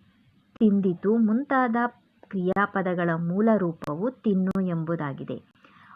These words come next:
ಮೂಲ ರೂಪವನ್ನ ನಾವು ಏನಂತ ಕರಿತೀವಿ ಅಂದ್ರೆ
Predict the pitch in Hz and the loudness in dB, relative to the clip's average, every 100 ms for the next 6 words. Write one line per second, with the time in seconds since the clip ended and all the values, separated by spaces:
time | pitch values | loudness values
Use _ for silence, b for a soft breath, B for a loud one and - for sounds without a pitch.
0 | - 208 269 339 320 220 190 175 196 180 | -2 4 6 6 6 6 4 4 0 2
1 | 175 170 170 160 165 180 170 185 202 196 | -2 -2 -2 -2 -2 -2 -2 -2 -2 -4
2 | 180 170 160 - 160 156 147 147 170 269 | -2 -4 -4 -6 -6 -6 -6 -6 -4 -4